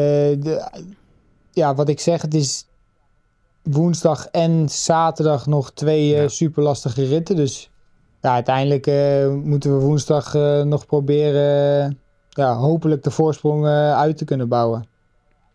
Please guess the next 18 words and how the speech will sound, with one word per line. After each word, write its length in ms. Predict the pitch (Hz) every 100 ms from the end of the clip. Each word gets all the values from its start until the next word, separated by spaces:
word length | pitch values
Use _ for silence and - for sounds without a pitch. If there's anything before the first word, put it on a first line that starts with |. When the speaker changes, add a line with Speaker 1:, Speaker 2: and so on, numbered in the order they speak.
| _ _ _ _
Speaker 2:
Ja, 240 | 135 139 _ _ _ _ _ -
mooi. 280 | 117 131 170 - - -
Hoe 100 | 175
kijk 160 | 208 190
jij 240 | 226 208
er 60 | 180
eigenlijk, 400 | 160 147 139 -
eh, 240 | 127 127
naar, 320 | 127 127 120 117
eh, 60 | 117
naar 180 | 123 120
woensdag, 380 | 131 120 131
Wout? 300 | 123 113 175 175
Want, 400 | 127 131 131 -
eh, 200 | 120 117
dan 180 | 117 135
heb 200 | 127 127
je 340 | - 123 120